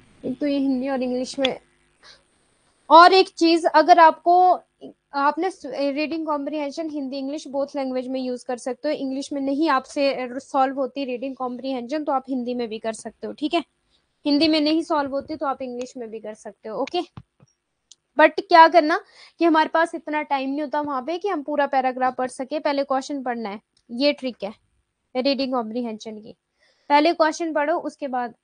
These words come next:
paragraph में जाओ, पूरा paragraph question से ही पढ़ लोगे आप फिर सारा का सारा, क्योंकि time की वजह से। हाँ, अगर आपके पास time है तब तो पहले paragraph पढ़ो, पर अगर time नहीं है, वैसे time मिलता भी नहीं है,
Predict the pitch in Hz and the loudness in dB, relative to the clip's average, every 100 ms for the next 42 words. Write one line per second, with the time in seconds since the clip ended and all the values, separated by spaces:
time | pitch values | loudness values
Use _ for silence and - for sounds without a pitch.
0 | _ 233 220 214 214 208 - 214 - 185 | _ -10 -8 -8 -8 -10 -14 -14 -14 -16
1 | _ _ _ _ _ _ _ 277 294 285 | _ _ _ _ _ _ _ -2 0 0
2 | 285 269 247 254 240 233 233 247 233 247 | 0 -2 -4 -4 -4 -8 -8 -12 -12 -12
3 | 226 220 214 208 196 196 196 - - 208 | -10 -10 -10 -12 -12 -14 -14 -20 -12 -10
4 | 202 190 202 - - 196 _ _ - 254 | -10 -14 -16 -14 -16 -18 _ _ -10 -4
5 | 302 - - 277 254 233 247 214 202 202 | -4 -2 4 4 2 -4 -6 -6 -8 -10
6 | - - _ _ _ - 254 220 277 285 | -16 -20 _ _ _ 0 2 4 4 6
7 | 349 339 349 330 330 330 302 277 285 320 | 6 6 4 4 4 4 2 2 0 -4
8 | 277 247 269 254 247 240 214 208 208 208 | -6 -6 -4 -4 -2 -4 -4 -4 -6 -6
9 | 214 202 202 220 226 233 226 240 233 226 | -8 -12 -10 -8 -8 -8 -8 -6 -6 -6
10 | 302 - 233 247 269 262 240 220 226 214 | -8 -10 -10 -8 -4 -2 -2 -4 -6 -8
11 | 220 220 | -8 -10